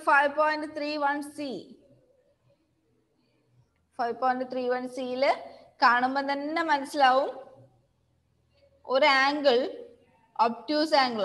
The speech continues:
ആണ്, നയൻറ്റി ഡിഗ്രിനേക്കാളും വലുതാണ്. So it is on the basis of, on the basis of its sides, the third a-, triangle is obtuse angled triangle.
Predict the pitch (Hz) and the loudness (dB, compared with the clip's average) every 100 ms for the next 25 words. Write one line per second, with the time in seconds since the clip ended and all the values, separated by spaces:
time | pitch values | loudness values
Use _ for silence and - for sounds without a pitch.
0 | 175 185 196 208 226 240 233 226 226 226 | -2 -2 -4 -4 -2 -2 -2 -4 -4 -4
1 | 233 233 214 208 208 196 160 - _ _ | -4 -2 0 0 0 -2 -2 -12 _ _
2 | _ _ _ _ _ 277 294 277 302 285 | _ _ _ _ _ 4 4 4 -2 -6
3 | - - _ _ _ 247 277 262 269 269 | -16 -20 _ _ _ -4 2 2 4 2
4 | 285 285 294 277 349 - - - _ _ | 0 2 6 8 6 0 -16 -20 _ _
5 | _ _ _ _ _ _ _ _ _ _ | _ _ _ _ _ _ _ _ _ _
6 | _ _ _ _ _ _ _ _ _ _ | _ _ _ _ _ _ _ _ _ _
7 | - 240 254 262 254 254 269 277 269 277 | 2 4 4 2 2 0 -2 -2 2 4
8 | 269 285 - - - 262 247 - - - | 4 2 -8 -18 -4 -2 -2 -8 -18 -8
9 | 330 285 226 226 - - - - - _ | 2 4 4 2 -2 -12 -18 -20 -20 _
10 | _ _ _ _ _ _ - 262 285 302 | _ _ _ _ _ _ -12 -10 4 8
11 | 320 339 330 294 233 269 269 285 269 277 | 8 8 6 2 0 -4 -2 0 2 0
12 | 269 269 302 466 - - 240 - 294 302 | 0 2 4 2 -2 -2 -2 -4 -4 -4
13 | 302 262 240 233 240 247 269 269 226 185 | 2 2 2 0 0 0 -4 -2 -2 0
14 | 185 185 220 | -2 0 2